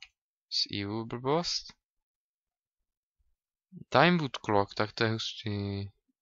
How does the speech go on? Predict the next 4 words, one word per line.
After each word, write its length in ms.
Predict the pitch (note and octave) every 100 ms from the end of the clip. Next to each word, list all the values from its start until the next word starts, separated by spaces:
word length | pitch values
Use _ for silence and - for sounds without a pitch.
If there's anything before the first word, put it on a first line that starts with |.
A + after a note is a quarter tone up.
| _ _ _ _ _ _ _ _ _ _ _ _ _ _ _ _ _ _ _ _
Kloky. 580 | - C3 - C#3+ C#3+ C#3+ - - - _ - _ _ - G3 G3+ - -
Vyrobeny. 460 | A#2 A#2+ G#2+ G2 - _ _ _ _ _ _ _ _ _ _ _ _ _ _ - - - -
Clockwork 400 | B2 - C#3 C3+
Engine. 580 | B2+ C3 C#3 D3+ F3